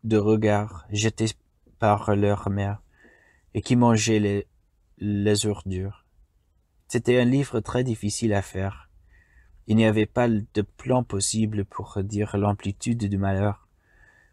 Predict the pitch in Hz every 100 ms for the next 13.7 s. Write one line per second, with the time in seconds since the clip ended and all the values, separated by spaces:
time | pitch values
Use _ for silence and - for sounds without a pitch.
0 | _ 117 117 - - 110 113 110 107 104
1 | - 127 107 107 123 127 107 101 101 98
2 | 98 101 113 113 98 95 101 107 98 98
3 | 101 120 _ - 104 104 101 107 - -
4 | 98 98 - 95 101 _ _ _ _ _
5 | _ _ _ _ _ - 110 117 117 117
6 | - 127 123 117 107 107 104 104 104 -
7 | 120 123 113 104 104 98 95 92 98 -
8 | _ _ _ _ _ _ _ _ _ _
9 | _ _ _ _ - 117 120 120 131 -
10 | 135 131 123 113 - 104 104 117 135 131
11 | 104 107 - 101 104 104 101 104 104 98
12 | 98 95 110 110 98 98 - - 104 95
13 | - 92 95 95 117 -